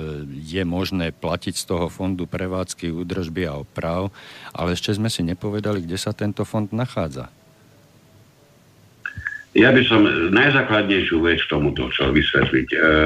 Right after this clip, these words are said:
Speaker 2: možno, že, e, kolega to hovoril veľmi presne.
Speaker 1: Áno.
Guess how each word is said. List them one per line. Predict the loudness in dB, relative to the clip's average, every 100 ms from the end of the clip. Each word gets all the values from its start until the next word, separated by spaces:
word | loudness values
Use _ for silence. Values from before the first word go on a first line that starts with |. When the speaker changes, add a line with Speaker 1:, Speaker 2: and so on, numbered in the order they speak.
| 4
Speaker 2:
možno, | 6 6 6 4
že, | 4 2 0 -10 -18 -16 -6
e, | 2 4 4 4
kolega | 4 6 4 4
to |
hovoril | 4 4 4 4
veľmi | 4 4 2
presne. | 4 4 2 0 2 2 0 -8
Speaker 1:
Áno. | -6 -6